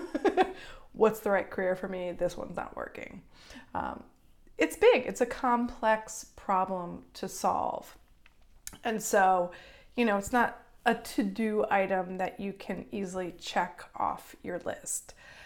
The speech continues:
And because there are so many aspects to solving this problem,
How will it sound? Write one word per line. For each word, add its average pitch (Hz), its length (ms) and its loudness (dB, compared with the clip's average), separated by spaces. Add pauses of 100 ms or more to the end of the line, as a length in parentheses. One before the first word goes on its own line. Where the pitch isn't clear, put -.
(220)
And 190 360 -2
because 302 600 2
there 254 160 4
are 208 120 4
so 208 240 -4
many 175 540 -6 (500)
aspects 240 840 0
to - 120 -6
solving - 460 -2
this 180 160 -12
problem, 185 720 2